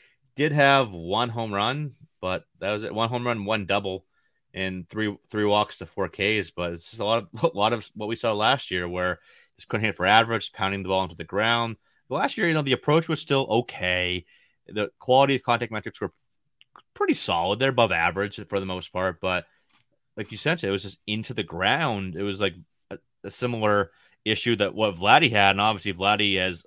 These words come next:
is much better of a pure hitter than Bohm. So, you know, maybe I said two sixty, eighteen to twenty home runs, I think could still be possible, but that's about it.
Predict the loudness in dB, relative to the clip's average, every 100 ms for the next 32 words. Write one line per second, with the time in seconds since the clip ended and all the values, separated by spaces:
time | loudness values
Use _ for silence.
0 | _ -14 -8 0 0 2 0 0 0 -2
1 | -6 -6 -8 -4 -4 -4 -6 -8 -4 -2
2 | -2 -6 -6 -6 -6 -10 _ _ _ _
3 | -10 -10 -4 -2 0 -2 -2 -6 -6 -6
4 | -6 -6 -8 -6 -4 -2 -4 -6 -10 -10
5 | -8 -6 -4 -2 -2 -4 -8 -10 -12 -10
6 | -6 -4 -4 -4 -4 -4 -6 -8 -8 -4
7 | -2 -2 -4 _ _ _ _ _ -10 0
8 | 4 6